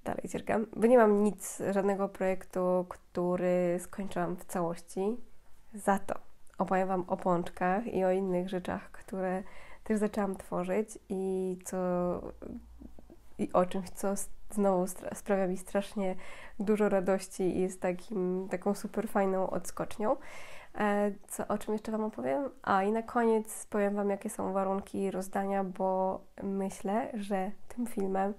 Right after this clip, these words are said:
uda się, uda się, że dzięki Wam tym filmem, e, przekroczymy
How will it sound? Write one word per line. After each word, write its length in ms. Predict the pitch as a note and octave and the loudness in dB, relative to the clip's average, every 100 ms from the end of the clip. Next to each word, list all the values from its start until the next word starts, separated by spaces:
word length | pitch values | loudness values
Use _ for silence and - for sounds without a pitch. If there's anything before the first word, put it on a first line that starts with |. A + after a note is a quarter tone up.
| - - - - - - - | -8 -18 -18 -20 -20 -20 -8
uda 380 | - G3+ F#3 F#3+ | -2 0 0 -2
się, 540 | F#3+ - G3+ F#3+ F#3+ G3 - | -4 -4 0 2 0 -2 -8
uda 260 | - G#3 A#3 | -10 -8 -10
się, 220 | - A#3 - A#3 | -10 -12 -12 -6
że 180 | G#3 | -6
dzięki 360 | F#3 A3 A3+ G#3+ | 2 4 4 2
Wam 340 | F3+ F#3 G#3 - - - | 2 2 -2 -8 -16 -2
tym 200 | G#3 G#3 | 0 0
filmem, 480 | G3 F#3+ F#3 F#3+ G3 - - - - | 0 0 0 -2 -4 -10 -14 -16 -10
e, 360 | B3 G3 G3 G#3 G#3 | -4 -2 -2 -4 -8
przekroczymy 840 | - G3+ - F#3+ F#3 F#3 F#3 F#3+ | -10 -10 -8 -8 -6 -4 -2 -2